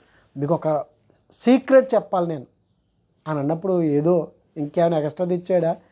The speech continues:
లేకపోతే ఇంకేమైనా మాట్లాడాలా ఏంటి అనుకున్నాడో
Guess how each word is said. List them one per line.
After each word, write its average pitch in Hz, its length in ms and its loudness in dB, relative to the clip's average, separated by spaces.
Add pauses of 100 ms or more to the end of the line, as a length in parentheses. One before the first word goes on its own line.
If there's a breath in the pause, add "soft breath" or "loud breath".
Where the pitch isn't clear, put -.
(300 soft breath)
లేకపోతే 156 380 2
ఇంకేమైనా 165 380 -2
మాట్లాడాలా 170 840 -2 (100)
ఏంటి 202 200 -4
అనుకున్నాడో 190 680 -2